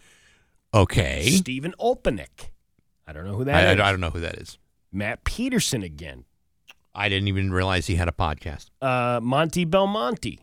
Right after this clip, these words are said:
Speaker 1: He, I knew, had a podcast.
Speaker 2: Hannah Fitzpatrick.
Speaker 1: I don't know who that is.
Speaker 2: Abigail Vaca.
Speaker 1: I'm not sure who that is.
Speaker 2: Who are, yeah, I don't even know who these people are.
Speaker 1: The only person on that list that I know is Monty.
Speaker 2: Here, let's, uh, type in Bax and Nagel for that one.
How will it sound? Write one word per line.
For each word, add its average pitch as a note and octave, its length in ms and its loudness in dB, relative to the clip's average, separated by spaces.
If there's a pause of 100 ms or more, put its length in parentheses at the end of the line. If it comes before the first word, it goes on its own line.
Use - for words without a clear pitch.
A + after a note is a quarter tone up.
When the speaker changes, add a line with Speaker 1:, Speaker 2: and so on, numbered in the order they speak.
(160)
Speaker 1:
He, C#3+ 220 8
I B2 100 8
knew, A2 180 4
had F2+ 160 2
a F2+ 40 -6
podcast. - 560 -8
Speaker 2:
Hannah G3+ 340 0
Fitzpatrick. - 880 -2
Speaker 1:
I B2+ 120 6
don't A#2+ 160 4
know G2+ 100 4
who G2 100 6
that E2 240 -2
is. - 160 -20 (220)
Speaker 2:
Abigail E3+ 640 2
Vaca. A#2+ 520 -2 (1300)
Speaker 1:
I'm C3 160 8
not A#2 180 6
sure G#2+ 140 4
who G2 120 2
that E2+ 180 -2
is. - 300 -12
Speaker 2:
Who C4 140 -2
are, A#3+ 140 -2
yeah, E3+ 260 -4
I F3+ 40 -6
don't F#3+ 120 -4
even F#3 140 -4
know E3+ 80 -2
who D3+ 120 -2
these C3 140 -4
people G#2+ 340 -10
are. A2+ 220 -12 (640)
Speaker 1:
The E3 140 10
only B3 200 8
person G3+ 320 6
on F#3+ 40 6
that E3+ 160 4
list F3 200 6
that F3 120 8
I D#3 80 6
know D3+ 420 8
is A#2+ 100 6
Monty. D#3 380 6 (280)
Speaker 2:
Here, C#3+ 160 -2
let's, C3 280 -8
uh, C#3 220 0
type C#3+ 260 -4
in A#2+ 140 -6
Bax B2+ 340 -10
and G#2+ 120 -8
Nagel A2 280 -6
for - 160 -20
that C#2 240 -16
one. F#2 160 -16